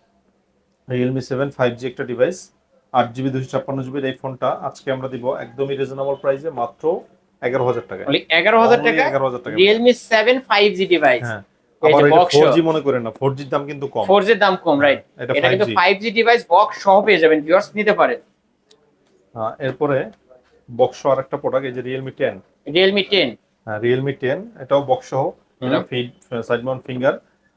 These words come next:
Speaker 1: আর
Speaker 2: ওকে।
Speaker 1: আজকে এই ফোনটা আমরা দিব হচ্ছে মাত্র দশ হাজার পাঁচশো টাকা।
Speaker 2: মাত্র দশ হাজার পাঁচশো?
Speaker 1: জি,
Speaker 2: Only
Speaker 1: only দশ হাজার।
Speaker 2: দশ হাজার পাঁচশো টাকা।
Speaker 1: আচ্ছা, যারা লাইক, কমেন্ট, শেয়ার করে আসবেন আপনার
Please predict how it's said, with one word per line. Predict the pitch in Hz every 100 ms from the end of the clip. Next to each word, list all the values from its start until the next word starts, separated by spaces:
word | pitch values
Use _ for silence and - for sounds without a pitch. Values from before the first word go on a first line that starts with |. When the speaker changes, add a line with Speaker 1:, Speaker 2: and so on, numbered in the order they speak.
| -
Speaker 1:
আর | 123
Speaker 2:
ওকে। | 120 139
Speaker 1:
আজকে | 147
এই | 131
ফোনটা | 135 139
আমরা | 139 131
দিব | 135
হচ্ছে | 135 143 127
মাত্র | 131 - 151 135
দশ | 139
হাজার | 131 131
পাঁচশো | 117 -
টাকা। | 139
Speaker 2:
মাত্র | - 208 214
দশ | 208 202
হাজার | 208 202
পাঁচশো? | 196 - 190 123 - _ 131 117
Speaker 1:
জি, | 101
Speaker 2:
Only | - - 131
Speaker 1:
only | 156
দশ | 156
হাজার। | 160 165
Speaker 2:
দশ | 170
হাজার | 180 -
পাঁচশো | 165 156 156
টাকা। | 139 -
Speaker 1:
আচ্ছা, | - 131
যারা | 139 127
লাইক, | 131 -
কমেন্ট, | 147 143 -
শেয়ার | 131 -
করে | 139 135
আসবেন | 120 117
আপনার | 127